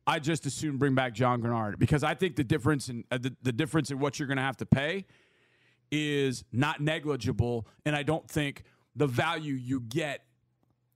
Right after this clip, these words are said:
i-, I think the value difference between the two is negligible, if not putting John Greenard ahead.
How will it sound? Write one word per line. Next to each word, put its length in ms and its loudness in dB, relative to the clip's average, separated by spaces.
i-, 260 -2
I 100 0
think 160 -2
the 60 2
value 540 0
difference 540 -2
between 300 -2
the 80 0
two 240 -4
is 140 0
negligible, 600 2
if 160 -2
not 240 -2
putting 220 2
John 240 0
Greenard 240 2
ahead. 240 -2